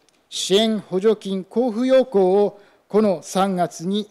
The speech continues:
定めたところでございます。地域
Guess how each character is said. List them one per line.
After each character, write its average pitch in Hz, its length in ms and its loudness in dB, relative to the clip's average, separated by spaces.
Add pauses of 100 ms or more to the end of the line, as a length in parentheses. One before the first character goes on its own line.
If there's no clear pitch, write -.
定 156 320 -4
め 156 120 -8
た 185 240 -2
と 147 140 -10
こ 147 160 -6
ろ 143 100 -6
で 190 200 -2
ご 147 140 -8
ざ 151 180 -4
い 151 80 -6
ま 160 100 -10
す。 - 240 -18 (1600)
地 240 220 0
域 190 340 -4